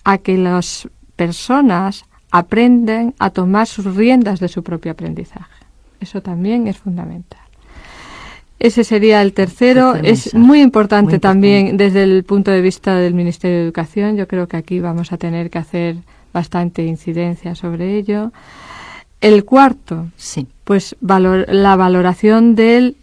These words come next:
Speaker 1: aprendizaje significa mejorar las formas de participación y los resultados del aprendizaje son entendidos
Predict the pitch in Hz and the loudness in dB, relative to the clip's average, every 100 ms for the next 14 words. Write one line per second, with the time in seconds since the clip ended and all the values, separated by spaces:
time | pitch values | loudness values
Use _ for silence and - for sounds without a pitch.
0 | _ 180 - 214 226 220 - 214 - 175 | _ -6 0 2 2 0 0 -2 -2 -6
1 | 170 196 - 180 175 - 202 190 180 180 | -6 -8 -6 -4 -4 -4 -4 -4 -2 -4
2 | 160 170 175 208 220 175 - _ _ _ | -4 -6 -2 2 2 2 -4 _ _ _
3 | 190 185 - - 226 226 208 208 196 196 | -2 -2 -2 -2 0 2 2 0 0 0
4 | 196 180 170 - 170 - 147 - 196 185 | 0 -2 -4 -6 -6 -6 -10 -2 0 0
5 | 160 165 - - - - 214 220 226 - | -2 -6 -14 -20 -20 0 2 2 0 -6
6 | - 196 196 185 - _ _ _ 185 175 | -2 0 2 -2 -8 _ _ _ -8 -4
7 | 175 190 214 220 220 214 214 214 202 190 | -2 2 2 2 0 0 0 0 0 -2
8 | 190 196 185 - - 208 185 190 170 160 | -4 -4 -6 -6 -4 -2 -2 -2 -4 -4
9 | 165 170 175 220 226 233 240 - | -4 -4 -2 -2 -2 -2 -2 -6